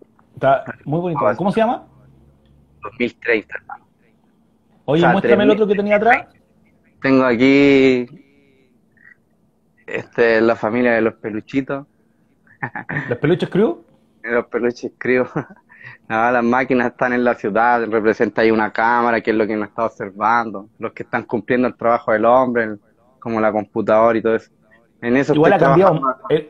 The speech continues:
Speaker 1: en este último año, dos años, ha cambiado mucho tu trabajo, Rosca, ¿eh?
Speaker 2: Sí, porque es lo mismo que, que vengo diciendo, pues todos los años también vengo estudiando. Si ustedes ven así la trayectoria como grafitero, como,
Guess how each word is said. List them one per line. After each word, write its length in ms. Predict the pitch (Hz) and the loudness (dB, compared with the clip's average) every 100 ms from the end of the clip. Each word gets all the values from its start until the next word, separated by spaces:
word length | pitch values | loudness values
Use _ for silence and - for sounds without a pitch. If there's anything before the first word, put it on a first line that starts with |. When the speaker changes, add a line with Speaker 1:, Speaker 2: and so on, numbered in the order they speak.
| - | -4
Speaker 1:
en 100 | 151 | -2
este 200 | 165 160 | 0 2
último 420 | 180 180 185 180 | 2 0 0 4
año, 300 | 190 202 180 | 4 2 2
dos 160 | 165 170 | 4 4
años, 160 | 202 | 2
ha 40 | 185 | 0
cambiado 260 | 160 170 139 | 0 0 0
mucho 280 | 151 170 | -2 -4
tu 100 | 180 | -6
trabajo, 800 | 185 196 196 - 214 208 214 226 233 | -4 -4 -4 -4 -6 -4 -8 -8 -6
Rosca, 360 | 240 - 131 | -8 -6 -10
¿eh? 40 | 254 - _ _ _ _ | -10 -14 _ _ _ _
Speaker 2:
Sí, 280 | - 143 220 | 2 4 4
porque 340 | 208 160 165 | 2 0 2
es 60 | 160 | 4
lo 120 | 165 | 4
mismo 320 | 160 196 208 190 | 4 2 2 2
que, 380 | 180 180 180 170 | 4 4 2 2
que 80 | |
vengo 220 | 175 180 180 | 2 4 4
diciendo, 360 | 170 202 185 | 2 0 2
pues 120 | 123 - | 0 0
todos 180 | 147 156 | 2 4
los 100 | 165 | 4
años 320 | 190 208 190 | 2 0 -2
también 280 | - 185 190 | -4 -2 0
vengo 200 | 185 180 | 0 0
estudiando. 520 | 175 170 160 175 185 151 | 0 0 -2 0 0 -4
Si 140 | 139 | -6
ustedes 320 | 123 165 156 | -4 0 2
ven 200 | 139 156 | 2 0
así 260 | 147 - 147 | -2 -2 0
la 140 | 139 | 0
trayectoria 560 | 127 123 104 - 147 139 | 0 -2 -2 -2 0 0
como 640 | 135 131 123 120 113 110 | -2 -2 -2 -2 -2 -4
grafitero, 920 | 101 113 - _ 131 151 180 127 117 110 | -4 -4 -4 _ 2 4 4 4 4 0
como, 600 | - 110 104 98 92 87 | -2 0 2 2 0 -6